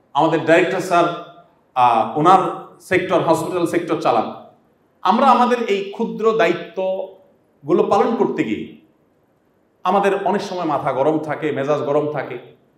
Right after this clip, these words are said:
সামনে কেউ কোনো কিছু নিয়ে আসলে বলি, "আরে পরে আসো, দেখো না ঝামেলার মধ্যে আছি, তুমি একটু পরে আসো।" এরকম উৎসাহ প্রকাশ আমরা সবাই কম বেশ করি মানুষ হিসেবে, তাই না? আমাদের জীবনের অংশ এটা।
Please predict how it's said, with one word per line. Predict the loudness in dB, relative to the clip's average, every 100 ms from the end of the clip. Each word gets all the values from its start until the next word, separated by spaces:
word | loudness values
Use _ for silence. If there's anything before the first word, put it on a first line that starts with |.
| _ _ _ _ _
সামনে | -10 -4 -2 0
কেউ | 0 2 2 0
কোনো | -4 -4
কিছু | -4 -6
নিয়ে | 0
আসলে | 0 0 0
বলি, | -2 -2 -6 2
"আরে | 4 6
পরে | 8 8
আসো, | 8 4 -2 -6 -16 -20 _ _ 2
দেখো | 4 6
না | 4
ঝামেলার | 4 4
মধ্যে | 2 2 0
আছি, | 0 -2
তুমি | -2
একটু | 2
পরে | 4 6
আসো।" | 4 2 -6 -8 -20 _ _ _ _ _ _ _ _ _ _ _
এরকম | -4 0 2
উৎসাহ | 4 4
প্রকাশ | 4 2 2
আমরা | 0 0
সবাই | 0 4 6 6 6
কম | 4
বেশ | 2 0
করি | -4 -2
মানুষ | -2 -2
হিসেবে, | -8 -8
তাই | -6 -4
না? | -2
আমাদের | 0 2
জীবনের | 2 2 2
অংশ | 0 -2
এটা। | -6